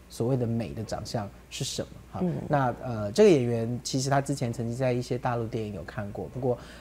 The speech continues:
Speaker 1: 在推拿里面也是让我看到了很不一样的一个面貌哈。还有一个小小的有趣的轶事，可以说是她因为拍了这个电影，跟这个电影的摄影师就是也得到金马奖最佳摄影的曾健，后来结为连理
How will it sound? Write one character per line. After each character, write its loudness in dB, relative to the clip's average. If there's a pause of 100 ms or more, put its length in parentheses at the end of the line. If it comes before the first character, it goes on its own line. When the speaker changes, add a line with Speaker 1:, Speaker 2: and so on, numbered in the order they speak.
(180)
Speaker 1:
在 6
推 2
拿 2
里 -2
面 -4
也 -4
是 -4
让 -2
我 -8
看 -4
到 -2
了 -2
很 -6
不 -4
一 0
样 -2
的 -6
一 -6
个 -6 (280)
面 2
貌 -2
哈。 -10 (160)
还 0
有 6
一 2
个 0
小 0
小 2
的 -2
有 -4
趣 -2
的 2
轶 0
事， 0
可 0
以 0
说 0
是 -2 (240)
她 6
因 6
为 6
拍 4
了 4
这 -2
个 2
电 2
影， -4
跟 0
这 0
个 2
电 0
影 -2
的 -4
摄 0
影 -2
师 -6
就 -6
是 0
也 -4
得 -6
到 0
金 -4
马 -4
奖 -6 (380)
最 2
佳 4
摄 0
影 0
的 -4
曾 -2
健， -2
后 0
来 2
结 -4
为 -2
连 -4
理 -8